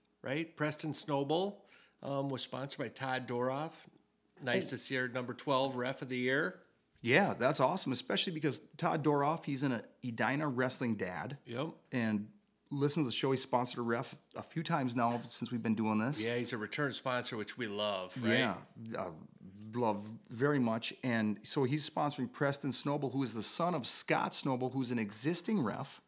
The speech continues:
Speaker 1: Yeah.
Speaker 2: So anytime we can add a father-son combo to the reffing world, even
Speaker 1: It's always
Speaker 2: better.
Speaker 1: a good sign, right? Yeah.
Speaker 2: So thank you, Todd Doroff, for, uh, sponsoring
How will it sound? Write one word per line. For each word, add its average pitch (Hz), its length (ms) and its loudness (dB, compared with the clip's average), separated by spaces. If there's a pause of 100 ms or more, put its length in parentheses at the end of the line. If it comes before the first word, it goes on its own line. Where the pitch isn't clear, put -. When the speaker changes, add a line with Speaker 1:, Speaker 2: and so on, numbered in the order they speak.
(240)
Speaker 1:
Yeah. 101 200 -10
Speaker 2:
So 143 100 6
anytime 175 380 4
we 170 80 2
can 139 240 2
add 131 320 -2
a 110 60 -2
father-son 135 720 0
combo 135 320 0
to 131 60 0
the 117 100 2
reffing 120 320 0
world, 139 340 -2 (680)
even 127 100 -6
Speaker 1:
It's 113 40 -2
always 107 160 2
Speaker 2:
better. 98 140 -2
Speaker 1:
a - 20 0
good 113 140 -2
sign, 117 320 -2
right? 110 320 -2
Yeah. 104 320 0 (1080)
Speaker 2:
So 117 140 -6
thank 139 240 -4
you, 131 280 -4 (960)
Todd 131 200 -6
Doroff, 123 340 0
for, 113 260 -2
uh, 104 160 0 (160)
sponsoring 117 720 -4